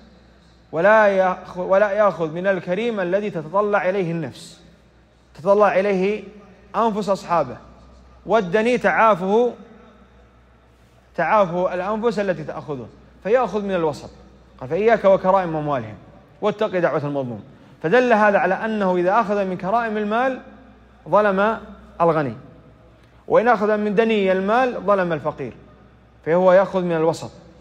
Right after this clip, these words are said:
قال: "فإياك وكرائم أموالهم واتق دعوة المظلوم، فإنه ليس بينه وبين الله حجاب". وهذا وعيد شديد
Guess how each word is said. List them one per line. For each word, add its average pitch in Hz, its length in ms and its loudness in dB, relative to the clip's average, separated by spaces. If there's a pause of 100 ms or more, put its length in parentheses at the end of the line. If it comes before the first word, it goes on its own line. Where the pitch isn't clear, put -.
(300)
قال: 127 80 -14
"فإياك 175 320 2
وكرائم 175 520 2
أموالهم 196 540 2 (560)
واتق 180 380 0
دعوة 170 420 4
المظلوم، 156 560 -4 (1120)
فإنه 165 840 -2 (400)
ليس 185 300 2
بينه 170 420 0
وبين 170 240 -2
الله 156 400 0
حجاب". 127 280 -12 (580)
وهذا 160 360 2
وعيد 151 460 0
شديد 143 420 -6